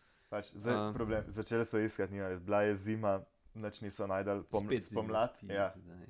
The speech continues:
Speaker 2: če bi poletje.
Speaker 1: <laughs> Spomlad so najeli vojsko,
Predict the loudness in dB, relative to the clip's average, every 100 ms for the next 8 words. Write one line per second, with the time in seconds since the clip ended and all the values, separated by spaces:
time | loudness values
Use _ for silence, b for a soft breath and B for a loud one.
0 | -18 -10 2 2 2 -4 -4 -8 -16 _
1 | -20 -2 2 6 6 6 -4 0 4 6
2 | 4 0 -16 -8 2 4 4 4 2 2
3 | -2 -4 -2